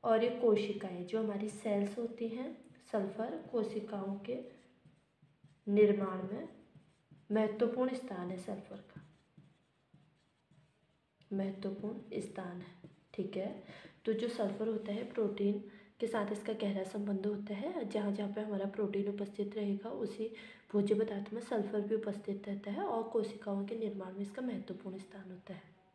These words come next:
सल्फर जो होता है, सल्फर रक्त तरल पदार्थों में, ठीक है, जो रक्त के तरल पदार्थों में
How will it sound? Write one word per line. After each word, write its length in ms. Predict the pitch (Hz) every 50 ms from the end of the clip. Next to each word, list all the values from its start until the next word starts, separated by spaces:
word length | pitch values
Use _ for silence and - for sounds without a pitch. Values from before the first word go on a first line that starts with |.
| _ _ _ _ _ _ _ _ _ _ _ - - - - - - _ _ _ _ -
सल्फर 580 | - - 247 233 226 226 226 - 262 262 269 269
जो 180 | - 302 311 285
होता 280 | 254 - - - 214 202
है, 240 | 202 208 208 226 - - - - - - - _ _ - - - - _ _ - - - - _ _ _ _ _ -
सल्फर 760 | - 226 208 196 196 190 - - 208 208 220 - - - - - - - _ _ - - - - - - _ _ _ _ - - - _ _ _ _ _ _ _ _ _ _ - - - _ - - - - - - _ _ _ _
रक्त 560 | - 202 196 190 220 233 233 233 226 - - 302 302 -
तरल 260 | 294 254 226 214 214 208 -
पदार्थों 520 | 233 214 208 196 180 180 - - - -
में, 180 | - - - - _ _ - - _ -
ठीक 220 | - 208 202 -
है, 200 | - 208 - - - - - -
जो 140 | - 220 208
रक्त 360 | 202 202 208 202 202 202 - 214
के 180 | 202 - 233 233 226
तरल 240 | - 220 208 196 196 -
पदार्थों 520 | - 220 - 202 190 196 - - - 202 196
में 240 | 190 202 240 311